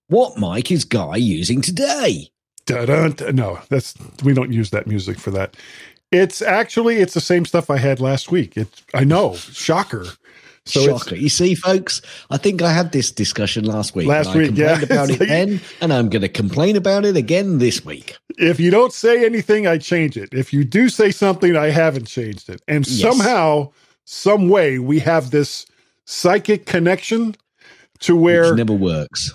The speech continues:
Speaker 2: it's, yeah, it's, it's one or the other. And it's
Speaker 1: Yeah.
Speaker 2: always on the opposite end of the spectrum. So because
Speaker 1: Correct.
Speaker 2: you said something this week,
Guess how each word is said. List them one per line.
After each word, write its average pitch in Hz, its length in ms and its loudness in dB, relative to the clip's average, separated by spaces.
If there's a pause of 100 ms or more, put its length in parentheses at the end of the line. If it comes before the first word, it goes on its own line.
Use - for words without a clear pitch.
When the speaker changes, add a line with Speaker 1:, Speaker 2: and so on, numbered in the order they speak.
Speaker 2:
it's, 165 220 2
yeah, 147 360 0
it's, 151 300 0
it's 160 260 0
one 170 340 4
or 185 80 4
the 165 220 0
other. 117 300 -6 (520)
And 143 180 2
it's 135 120 2
Speaker 1:
Yeah. 170 60 4
Speaker 2:
always 175 280 4
on 165 180 2
the 151 120 0
opposite 156 520 -2
end 139 180 2
of 123 100 0
the 123 60 0
spectrum. - 540 -6
So 131 200 0
because 151 420 2
Speaker 1:
Correct. 180 100 0
Speaker 2:
you 220 120 4
said 208 280 0
something 214 440 0
this 202 200 0
week, 254 400 0